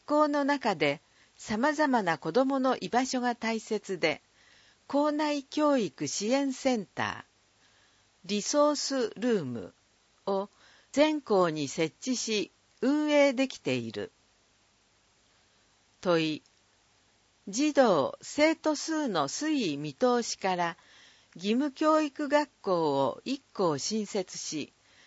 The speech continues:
自ら事業を組んで先生を選べる学びの多様化学校のような葉山独自の自由な公立学校を一校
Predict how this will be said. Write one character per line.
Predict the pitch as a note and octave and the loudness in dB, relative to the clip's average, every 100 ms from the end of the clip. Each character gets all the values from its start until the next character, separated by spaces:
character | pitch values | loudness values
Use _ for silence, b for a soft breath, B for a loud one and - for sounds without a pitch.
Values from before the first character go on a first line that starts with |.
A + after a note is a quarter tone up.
| b b _ | b b _
自 | A3+ C4+ A#3+ | -2 -2 0
ら | G#3+ F3 E3 | 0 2 2
事 | E3+ C4+ | 0 -2
業 | D4 C4+ A3 F3 | 0 2 2 0
を | D#3 | -2
組 | - A#3+ G#3 | -2 -4 -4
ん | D3 | 0
で | C3+ C#3 b b b | 0 0 b b b
先 | - C#4 D4 C#4+ | -4 -2 0 -2
生 | - D4 C4 | -2 2 4
を | D#3+ - | 2 0
選 | D3+ G3+ A3+ | -2 -2 -2
べ | G#3 F3+ | -2 -2
る | C3 - _ b b b b - | -4 -6 _ b b b b -2
学 | F#3+ G#3+ C#4 | 0 0 0
び | C4+ | 0
の | C4 C4 | 0 0
多 | - G3 | -2 0
様 | C#4 D4 | 0 0
化 | - D4+ | 2 2
学 | D4+ D4 _ | 2 -2 _
校 | - F#3+ E3+ | -2 -2 0
の | C#3+ | -2
よ | D#3 A3 G3+ | -2 -2 -2
う | |
な | D3 C3 B2+ b b b b - | -2 -2 -2 b b b b -8
葉 | D4 | -2
山 | D4+ C4 F#3 | -2 0 0
独 | E3 C4+ D4 | 2 0 0
自 | C4 F#3+ | -4 -4
の | D#3 | -4
自 | C#3 D#3+ | -4 -4
由 | G3+ D4 D4+ | -4 -2 -2
な | G#3+ D#3 | -4 -4
公 | - C4 C#4+ | -2 0 0
立 | C#4 C4+ C4+ | -2 -6 -2
学 | B3+ C4+ - | 0 0 -6
校 | - D#3 C#3+ B2+ | -6 -2 -2 0
を | B2 A2 - | 0 -2 -4
一 | B3+ - _ | -8 -8 _
校 | C3+ A#2+ F#2+ | -4 -2 -4